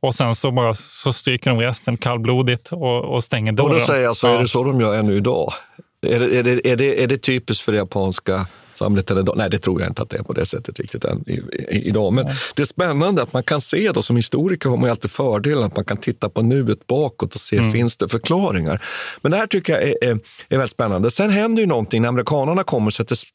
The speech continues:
Speaker 2: press på japanerna och helt enkelt använder kanonbåtsdiplomati och lite enkla ordalag. Det är ju den här, eh, amiralen Perry som säger helt enkelt så här att, eh, "Öppna era hamnar, inled handel med oss, annars skjuter vi sönder era s-, hamnstäder."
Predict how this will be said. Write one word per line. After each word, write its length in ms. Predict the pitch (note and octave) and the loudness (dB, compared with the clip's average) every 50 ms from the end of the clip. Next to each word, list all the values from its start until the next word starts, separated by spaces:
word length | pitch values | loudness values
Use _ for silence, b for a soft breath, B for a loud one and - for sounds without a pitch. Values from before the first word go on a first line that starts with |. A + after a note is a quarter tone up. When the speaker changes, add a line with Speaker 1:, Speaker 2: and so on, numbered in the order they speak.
| _ _ _ _ - | _ _ _ _ 0
Speaker 2:
press 320 | D#3+ F3+ G#3 G3 - - | 0 2 2 0 -2 -6
på 180 | - - C3 B2 | -4 -2 0 0
japanerna 560 | B2+ B2 - - F#2 F2 E2 E2 F2 F#2+ G2 | 0 0 0 -2 -2 0 0 0 2 2 2
och 100 | G#2+ A2+ | 2 2
helt 280 | A2+ G2+ F#2 - - | 0 0 -2 -2 -2
enkelt 220 | G#2 F#2+ F2+ G2+ - | -4 -2 -2 -2 -2
använder 400 | A2 A2+ G2+ F#2+ F#2+ E2+ E2+ F2+ | -2 -2 0 0 0 0 0 -2
kanonbåtsdiplomati 1300 | - G2+ G#2 A2+ G#2+ F2+ E2+ D#2+ D#2+ - - - - F2 G2+ G#2+ - - A2+ G#2+ A2 A2 - - D#3 G#2 | -2 -2 -2 0 0 0 -2 -2 -4 -4 -6 -8 -6 -2 -2 -2 -2 -2 0 0 0 0 0 0 0 2
och 100 | F#2+ G#2 | 2 2
lite 280 | A2 G#2+ G2+ - G#2+ G2+ B B B B B | 0 0 0 -2 -2 -2 B B B B B
enkla 440 | - B2+ C#3+ C#3+ C3+ - D3 C3+ | 0 0 0 0 -2 -2 -2 -2
ordalag. 520 | C3+ C3 G#2+ F#2 F2+ F2+ E2+ D#2+ E2 E2 - - _ _ _ _ _ _ _ _ _ _ _ _ _ _ - - | 0 0 0 0 0 0 0 -2 -2 -4 -6 -8 _ _ _ _ _ _ _ _ _ _ _ _ _ _ -10 -4
Det 120 | - - B2 | -2 0 2
är 40 | A#2 | 2
ju 80 | G#2+ | 2
den 140 | G2 A2 A2 | 2 2 2
här, 160 | G2 F#2 F2+ F2+ | 2 0 0 0
eh, 640 | F2 E2+ E2+ - - - - G#2 F#2+ - - G2+ - B B B B B B B B B B B B B B B | -2 -2 -4 -6 -4 -4 -2 -2 -2 -2 -2 -4 -4 B B B B B B B B B B B B B B B
amiralen 480 | - G2+ G2+ A2 A2 G2+ F#2+ F#2+ F#2 | 0 2 2 2 2 2 2 0 0
Perry 320 | - - G#2+ F#2 F2+ F#2+ F2 | 0 0 0 2 2 0 0
som 200 | - - G#2 F#2 | 0 -2 -2 -2
säger 300 | - A2 F#2 F2 F#2+ F#2+ | 0 0 0 0 2 0
helt 180 | F2 E2+ - | 0 0 -2
enkelt 260 | F2+ F2 D#2+ - F2 | -2 -2 -2 -4 -4
så 100 | - - | -4 -2
här 140 | D#3+ G#3 A3 | -2 -2 0
att, 200 | D#3 A2+ - - | -2 -4 -2 -2
eh, 80 | - - - | -2 -2 0
"Öppna 380 | - F3 E3 - - - E3 E3 | 0 -2 -2 -4 -2 -2 0 0
era 100 | E3 E3+ E3+ | 2 0 0
hamnar, 360 | D#3+ D#3 C3 A2 G#2 A2 A2 | 0 0 0 2 2 2 2
inled 300 | G2 C3 A#2 G2+ A2 A2 | 2 0 2 2 0 0
handel 340 | G#2+ G2+ F#2+ F#2 F#2+ F#2 F#2+ | 0 0 0 0 0 2 2
med 120 | G2 G2+ F#2+ | 2 2 2
oss, 160 | F#2+ F#2+ F#2+ | 2 0 0
annars 220 | G2 F#2+ F2+ F2+ - | 0 -2 -2 -4 -2
skjuter 240 | - F#2+ F2 - F#2 | -2 -4 -2 0 -2
vi 80 | E2 | -2
sönder 360 | - - E2 E2+ - - F#2+ - | -2 -2 -2 -2 -2 -2 0 0
era 100 | F#2 G2 | -2 -2
s-, 120 | G#2 - - | -4 -4 -4
hamnstäder." 680 | - G#2 F#2+ G2 G2+ - - E3 C#3 - - - - | -2 -2 -2 -2 -2 -2 -2 -2 -2 -4 -6 -8 -8